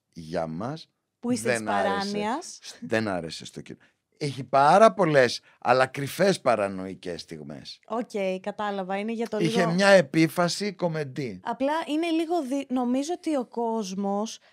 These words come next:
Speaker 2: αυτή την περίοδο δεν θέλει να δει τόσο πολύ κάτι καινούριο. Δηλαδή, δεν ξέρω, επειδή δεν έχεις και social media, αν ξέρεις τι χαμός γίνεται ακόμη με τις παλιές σας σειρές και τις παλιές ταινίες. Θεωρώ ότι πιο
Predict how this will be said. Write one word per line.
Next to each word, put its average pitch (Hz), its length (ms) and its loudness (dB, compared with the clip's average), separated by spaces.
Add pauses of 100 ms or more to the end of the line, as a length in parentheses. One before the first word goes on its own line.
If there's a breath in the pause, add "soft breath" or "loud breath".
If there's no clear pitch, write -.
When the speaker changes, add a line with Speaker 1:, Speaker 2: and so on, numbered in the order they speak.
Speaker 2:
αυτή 254 320 -6
την 294 120 -6
περίοδο 214 540 -2
δεν 226 160 -4
θέλει 392 360 -2
να 254 120 0
δει 208 140 -6
τόσο 208 360 -6
πολύ 196 200 -4
κάτι 190 240 -8
καινούριο. 180 680 -8
Δηλαδή, 220 520 -4 (880 soft breath)
δεν 262 240 -4
ξέρω, 320 260 0
επειδή 254 260 -4
δεν 320 220 -4
έχεις 349 260 -6
και 247 180 -6
social 220 460 -4
media, 196 440 -4
αν 226 180 -4
ξέρεις 220 320 -6
τι 240 100 -10
χαμός 220 340 -6
γίνεται 214 280 -8
ακόμη 269 400 -4
με 202 140 -6
τις - 140 -16
παλιές 196 400 -6
σας 190 120 -14
σειρές 190 420 -6
και - 100 -20
τις - 120 -20
παλιές 202 360 -8
ταινίες. 190 640 -10 (760 loud breath)
Θεωρώ 254 340 0
ότι 339 240 -4
πιο - 240 -6